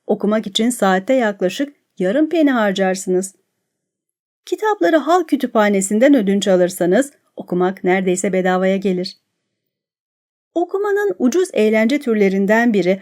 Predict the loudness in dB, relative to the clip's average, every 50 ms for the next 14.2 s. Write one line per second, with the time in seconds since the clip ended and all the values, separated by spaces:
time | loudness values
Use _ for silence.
0 | -8 _ -2 0 0 2 2 2 2 4 2 2 0 0 0 2 4 4 4 4
1 | 4 2 2 0 0 0 0 0 0 0 0 2 2 2 4 2 2 0 -2 -2
2 | -2 -2 -2 -2 -2 -2 -2 0 0 0 0 2 2 2 2 0 0 0 0 2
3 | 2 2 4 6 6 6 6 4 2 0 0 0 2 2 0 0 0 0 0 0
4 | 2 0 0 -2 -2 -2 0 0 0 0 0 0 0 0 0 2 2 2 2 0
5 | 0 0 0 0 0 0 2 2 2 0 0 -2 -4 _ _ _ _ _ _ _
6 | _ _ _ _ _ _ _ _ _ _ -2 0 2 2 4 2 2 0 0 -4
7 | -6 -8 _ _ _ _ _ 0 2 2 2 2 0 -4 -4 0 0 0 0 2
8 | 0 0 0 0 0 0 0 0 0 0 -2 -2 0 2 2 2 2 2 0 -2
9 | -6 -6 -6 -6 -6 -6 -4 -2 -2 0 0 0 0 0 0 0 0 0 0 0
10 | 0 -2 -2 -2 -2 -2 0 2 2 2 2 0 -2 -4 -4 -10 _ _ _ _
11 | _ _ _ _ _ _ _ _ _ _ _ -2 0 4 6 6 6 4 2 0
12 | 0 2 2 2 0 -2 -4 -6 -6 -2 0 0 0 0 0 0 0 0 0 0
13 | 0 -2 -2 -2 -2 0 0 0 2 0 0 0 -2 -2 -2 -2 -2 -2 0 0
14 | 0 -2 -2